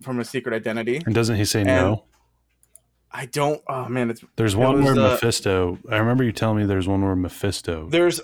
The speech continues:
Speaker 2: grants
Speaker 1: and then
Speaker 2: him a
Speaker 1: there's
Speaker 2: wish.
Speaker 1: there's also Brand New Day.
Speaker 2: Okay, so that's the other one.
Speaker 1: That's the other one where Spider-Man makes a deal with Mephisto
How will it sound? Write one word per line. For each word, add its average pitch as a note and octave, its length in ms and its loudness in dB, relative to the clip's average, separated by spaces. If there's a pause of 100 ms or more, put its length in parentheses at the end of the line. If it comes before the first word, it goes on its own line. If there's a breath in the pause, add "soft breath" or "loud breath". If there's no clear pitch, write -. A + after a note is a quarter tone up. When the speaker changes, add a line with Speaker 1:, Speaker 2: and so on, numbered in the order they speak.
(140)
Speaker 2:
grants D#3 260 4
Speaker 1:
and D3 100 0
then D3 80 2
Speaker 2:
him D#3 40 2
a D#3+ 40 2
Speaker 1:
there's D#3+ 180 2
Speaker 2:
wish. - 300 -8 (420)
Speaker 1:
there's D#3 260 0
also D#3 760 0 (120)
Brand C#3 440 0
New B2+ 160 -2
Day. A2+ 440 -2
Speaker 2:
Okay, F#2 300 -2
so - 140 -12
that's F#2 260 -2
the F2+ 120 -4
other E2 160 -8
one. E2+ 200 -10 (460)
Speaker 1:
That's C#3+ 200 -2
the C#3 120 -2
other B2 180 0
one A2 340 -4
where B2 560 0
Spider-Man C3 960 -2
makes C3 220 -4
a C3 60 -12
deal B2+ 240 -4
with A#2+ 140 -6
Mephisto A#2 760 -6